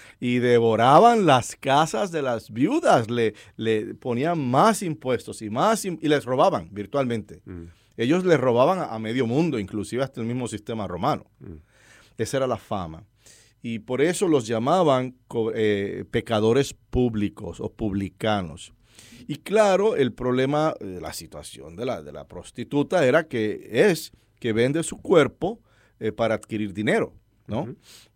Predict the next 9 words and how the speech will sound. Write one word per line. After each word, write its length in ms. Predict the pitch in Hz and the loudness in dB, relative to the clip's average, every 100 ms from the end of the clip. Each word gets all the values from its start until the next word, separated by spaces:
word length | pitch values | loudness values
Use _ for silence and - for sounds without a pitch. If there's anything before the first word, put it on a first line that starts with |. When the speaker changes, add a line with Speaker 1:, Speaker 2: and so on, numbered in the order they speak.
| _ _ _ _ _ - | _ _ _ _ _ -16
Speaker 1:
Entonces, 400 | - 123 170 214 | -10 0 4 4
el, 180 | 160 120 | 2 0
el, 200 | 123 104 | -4 -6
eh, 420 | - 107 90 65 104 | -6 -10 -12 -12 -10
en 140 | 104 | -8
el 100 | 98 | -6
tiempo 320 | - 113 160 180 | -6 -4 0 4
de 60 | 202 | 4
Jesús 600 | 220 - 285 392 - | 4 2 0 -2 -12